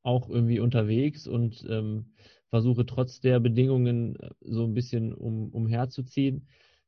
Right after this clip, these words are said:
Ähm, ich frag dich jetzt, also ich sag mal jetzt einen Satz und würde mich mal interessieren, was du darüber denkst. Und zwar ist es, ähm, hab ich für mich so ein bisschen den, also menschlich,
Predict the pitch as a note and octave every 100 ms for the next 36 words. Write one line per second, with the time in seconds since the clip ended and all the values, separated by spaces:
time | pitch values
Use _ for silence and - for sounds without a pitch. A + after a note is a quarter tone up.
0 | _ - A2+ A#2 A2+ A2+ G#2 - _ _
1 | _ _ _ _ _ _ - B2+ - C3
2 | D3+ D#3 D#3 D#3 A#2+ A#2+ A#2 C#3 C#3+ C#3+
3 | C3+ C3 B2 A2+ C#3+ - - C3 B2 -
4 | - _ _ _ _ _ _ _ _ -
5 | A2+ B2 C3 B2+ B2 B2 B2 B2+ A#2 B2
6 | B2+ A#2+ A2+ A2+ G#2 G2 B2 A2+ - -
7 | _ - A#2 G#2 B2 A#2+ A#2+ B2 C3+ B2+
8 | - - A#2+ A#2+ A#2 A2+ A#2+ _ _ _
9 | A#2 A2+ B2+ D3+ C#3+ C#3 C3+ B2+ B2+ C3
10 | B2 A#2+ - A#2 A#2 - _ - - _
11 | - A#2 F#3+ - F3 - D#3